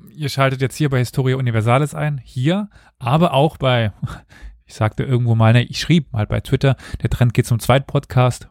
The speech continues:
beim Poll, dem Podcast für lebenslanges Lernen.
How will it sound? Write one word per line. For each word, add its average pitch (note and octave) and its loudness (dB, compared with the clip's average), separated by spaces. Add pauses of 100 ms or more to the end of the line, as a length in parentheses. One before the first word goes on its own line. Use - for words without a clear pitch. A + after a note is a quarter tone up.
beim A2+ -6
Poll, A#2+ 4 (520)
dem C#3 0
Podcast C#3+ 0
für C3+ 0
lebenslanges C3+ 2
Lernen. A#2+ 2